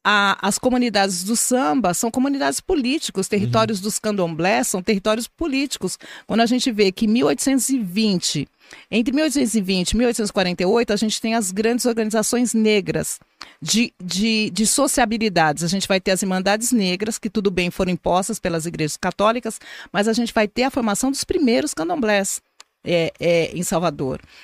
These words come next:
Speaker 1: Então, se você vai falar, ó, mil oitocentos e quarenta,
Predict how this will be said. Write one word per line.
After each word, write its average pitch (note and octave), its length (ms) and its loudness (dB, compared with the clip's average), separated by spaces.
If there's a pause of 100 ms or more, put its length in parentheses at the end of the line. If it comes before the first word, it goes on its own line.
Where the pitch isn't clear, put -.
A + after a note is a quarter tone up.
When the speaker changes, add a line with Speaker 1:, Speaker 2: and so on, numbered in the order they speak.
(120)
Speaker 1:
Então, G#3+ 180 2
se C4 200 0
você B3+ 260 -2
vai A#3+ 140 2
falar, G3+ 320 0
ó, G#3+ 140 2
mil B3 220 -2
oitocentos C#4 440 -4
e A3+ 60 -10
quarenta, E3+ 800 -4